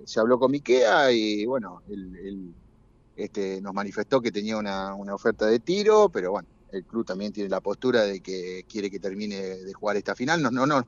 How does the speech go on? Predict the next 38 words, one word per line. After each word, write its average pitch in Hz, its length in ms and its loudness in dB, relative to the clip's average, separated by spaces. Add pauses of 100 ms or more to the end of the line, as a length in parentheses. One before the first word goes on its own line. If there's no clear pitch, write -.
no 160 160 2
nos 147 120 0
parece 113 640 2 (580)
momento 123 320 2
correcto 117 380 4
para 107 180 4
andar, 113 260 4
eh, 101 420 -2
renegociando 123 840 4
jugadores 135 680 6 (460)
en 107 160 -4
el 107 100 -2
momento 117 360 2
lindo 123 200 2
que 110 60 -2
estamos 123 220 2
por 110 120 0
vivir 117 120 0
una 113 120 0
final 143 340 2
y 135 40 4
jugar 120 180 2
un 113 60 -2
torneo 117 220 0
campeonato, 127 380 2
que 117 80 -2
para 95 200 0
eso 110 240 0
nosotros 95 600 -4 (240)
armamos 107 360 -2
el 113 80 2
equipo, 135 300 2
para 95 160 0
llegar 98 260 2
hasta - 160 0
fin 107 180 -2
de 101 80 -4
año. 87 180 -8